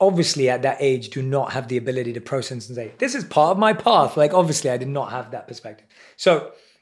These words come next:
yeah, I was around seven or eight years old in primary school in London. And we used to have, something my school did that was beautiful is we would celebrate every culture.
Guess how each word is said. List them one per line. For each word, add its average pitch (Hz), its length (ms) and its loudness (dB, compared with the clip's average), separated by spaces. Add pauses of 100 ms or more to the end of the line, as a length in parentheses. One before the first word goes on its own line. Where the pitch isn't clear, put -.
(220)
yeah, 170 80 -6
I - 20 -2
was 151 100 -6
around 196 200 -4
seven 156 280 -2
or 135 140 0
eight 120 80 -2
years 117 180 -4
old 113 280 -6 (400)
in 131 420 -6
primary 127 400 0
school - 400 -14 (100)
in 135 160 -2
London. 107 420 -2 (140)
And 131 540 2 (220)
we 147 160 0
used 185 300 0
to 151 100 2
have, 123 480 -2 (240)
something 190 320 4
my 139 100 2
school 143 300 0
did 120 180 0
that 120 100 -2
was 113 120 -6
beautiful 117 500 -6
is 110 140 -12
we 143 100 -4
would 131 160 -2
celebrate 131 680 0
every 127 300 2
culture. 113 560 -2